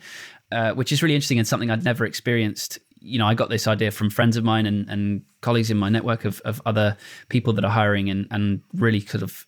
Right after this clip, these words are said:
like those ideas, but I've never seen that in the traditional kind of hiring process. You just, you just go and you have a meeting and then you go away and then you come back and you meet with the next manager up and you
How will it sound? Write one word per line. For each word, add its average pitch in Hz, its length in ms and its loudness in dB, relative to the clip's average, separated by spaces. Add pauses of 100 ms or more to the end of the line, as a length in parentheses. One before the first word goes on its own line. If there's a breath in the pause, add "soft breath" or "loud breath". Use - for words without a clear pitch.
(180)
like 113 320 -2
those 107 200 2
ideas, 123 280 2
but - 140 0
I've 107 80 2
never 135 200 4
seen 117 200 2
that 104 120 -2
in 110 60 -4
the 101 60 -2
traditional 107 460 0
kind 104 180 0
of - 340 -8
hiring 110 280 2
process. 92 360 -2
You 104 80 -2
just, 98 300 -6
you 104 120 -2
just - 180 -6
go 98 240 2
and 98 80 2
you 101 60 2
have 110 120 4
a 101 60 2
meeting 101 340 2
and 101 100 2
then 95 100 0
you 98 200 0 (380 loud breath)
go 107 140 2
away 101 240 2
and 104 100 0
then 98 80 0
you 101 80 -2
come 113 180 4
back 104 220 2
and 110 80 4
you 101 60 6
meet 104 140 4
with 104 140 -2
the 101 100 0
next 101 280 0
manager 101 360 2
up - 220 -2
and 95 120 -4
you 92 260 -2